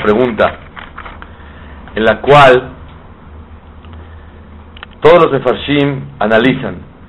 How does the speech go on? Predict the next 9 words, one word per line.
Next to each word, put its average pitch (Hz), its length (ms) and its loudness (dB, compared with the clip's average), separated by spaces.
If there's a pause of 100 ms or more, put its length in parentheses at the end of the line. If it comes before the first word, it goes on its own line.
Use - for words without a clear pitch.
(1200)
Es 165 200 -2
sabida 160 280 4
la 123 120 2
pregunta, 113 680 0 (280)
¿por 107 220 -2
qué 165 120 0
Akadosh 139 340 2
Baruj 113 280 -2
Hu 117 260 -2